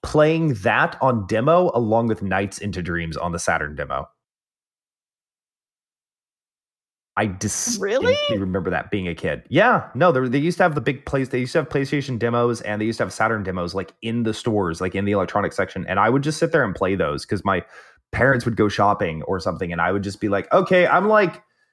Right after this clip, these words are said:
Speaker 1: I'm, like, ten or twelve or something like that. I'm just gonna sit here and play this for a while."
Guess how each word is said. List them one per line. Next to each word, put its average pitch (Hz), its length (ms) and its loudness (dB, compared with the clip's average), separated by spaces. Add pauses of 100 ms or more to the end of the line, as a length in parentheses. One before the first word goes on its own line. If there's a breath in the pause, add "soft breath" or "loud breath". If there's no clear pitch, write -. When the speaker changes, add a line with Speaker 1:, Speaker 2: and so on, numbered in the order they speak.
(500)
Speaker 1:
I'm, 175 100 4
like, 220 200 2
ten 180 200 4
or 170 80 6
twelve 147 400 6
or 151 80 2
something 135 240 0
like 147 100 2
that. 151 140 6
I'm 123 80 2
just - 80 -4
gonna 147 100 2
sit 123 160 -2
here 117 100 0
and 95 100 -4
play 90 160 -6
this 87 140 -8
for 90 120 -4
a 85 60 -2
while." 87 340 0